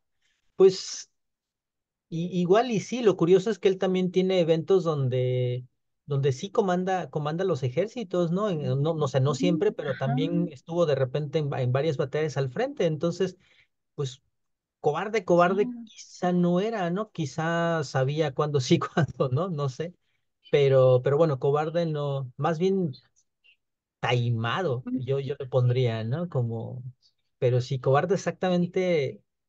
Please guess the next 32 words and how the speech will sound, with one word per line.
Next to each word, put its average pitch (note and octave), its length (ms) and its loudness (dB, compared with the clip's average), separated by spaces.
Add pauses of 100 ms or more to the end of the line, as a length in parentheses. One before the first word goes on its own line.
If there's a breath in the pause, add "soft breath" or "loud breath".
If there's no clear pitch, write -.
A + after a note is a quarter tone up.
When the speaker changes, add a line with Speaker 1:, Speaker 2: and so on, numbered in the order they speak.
(240)
Speaker 1:
quizá D3 360 -8
no. C3 360 -4
Speaker 2:
No. - 500 -14
Speaker 1:
O - 100 0
bueno, A#3+ 200 6
por F3+ 120 4
ahí F3 140 6
de-, E3+ 140 -2
Diego E3 280 2
Speaker 2:
Ujú. - 20 2
Speaker 1:
nos D3+ 160 0
dice, D#3 260 -6
"Inepto D3+ 380 -2
más D#3 200 -2
que - 140 -8
cobarde", D3 340 0
es - 80 -2
que F3+ 80 -2
es - 100 -4
una F3+ 120 4
mezcla, E3+ 340 2
es C3 100 -4
una D#3 140 -2
mezcla C#3+ 420 -2
de, A#2 300 0 (580)
eso E3 200 2
es G3+ 40 6
lo F3+ 120 2
curioso, D#3 360 2
un D#3 80 0
tipo E3 280 -2
como, B2 420 0